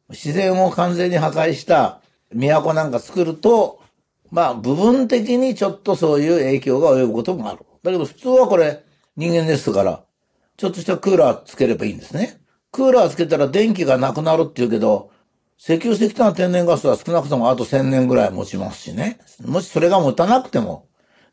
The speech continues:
原子力もありますし、核分裂もあれば核融合もあるし、それからまあ、僕はあんまり賛成しないですけど、その温暖化対策なんて好きな人は、太陽光の発電とか、風力発電で大丈夫だっつってじゃないですか。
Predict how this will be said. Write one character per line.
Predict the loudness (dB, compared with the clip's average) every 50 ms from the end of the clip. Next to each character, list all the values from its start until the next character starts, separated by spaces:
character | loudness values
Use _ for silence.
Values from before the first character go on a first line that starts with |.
| -4
原 | -2 0 0
子 | 2 2
力 | 2 2 2 2
も | 2 2
あ | 2
り | 2 2
ま | 2 0 0
す | -2 -4
し、 | -10 -12 -14 -14 _ _ _ _ _ _ _ _ _ -8
核 | -6 -4 -4 -2 -2
分 | 0 0 2
裂 | 0 0 0 0
も | 0 0
あ | 2
れ | 2 2
ば | 2 0 0
核 | -2 -8 -6 -2 0
融 | 2 2 4
合 | 4 2 2
も | 2 2 0
あ | 0
る | 0 0
し、 | -2 -4 -10 -12 -12 -12 -12 _ _ _ _ _ _ _ _ _ _
そ | _ -8
れ | -2 0
か | 0
ら | 0 0
ま | 0 0 0
あ、 |
僕 | 2 0 0 2 2
は | 4 4
あ | 4
ん | 2
ま | 0 0
り | -2
賛 | 0 -2 -2 -2 0
成 | -2 -2
し | -2
な | -2 -2 -2
い | -2
で | -2
す | -2
け | -4 -2
ど、 | -2 -2 -2 -4 _ _ _ _ _ _ _ _ _ _
そ | _ -6
の | -2 0
温 | 2 4 4 4
暖 | 4 4 2 2 2
化 | 2 0 0
対 | 2 2 2 2 2
策 | 2 0 -2 0
な | -4 -4 -4
ん | -4
て | -6 -10
好 | -10
き | -8 -6
な | -4 -4 -4
人 | -4 -2 -2
は、 | -2 -2 -4 -10 _ _ _ _ _ _
太 | -4 -2 0 0
陽 | 2 4 4 6 6 6 4
光 | 2 -4 -6 -4 -2 -2 -2 -4 -6 -10
の | -10 -12 -12 -10
発 | -6 -6 -6 -6 -4 -4
電 | -2 -2 -2 0
と | -2 -2 0
か、 | 0 0 -2 -2 -4 _ _ _ _ _ _
風 | _ 0 0 2
力 | 4 4 4 4
発 | 2 2 0
電 | -2 -4 -4 -4
で | -4 -2
大 | 0 2 4 4 4
丈 | 4 4 2
夫 | 2
だ | 2 0
っ | -2
つ | -2
っ | -4
て | -6 -4
じ | -4
ゃ | -8
な | -12
い | -14
で | -18
す | -20
か。 | _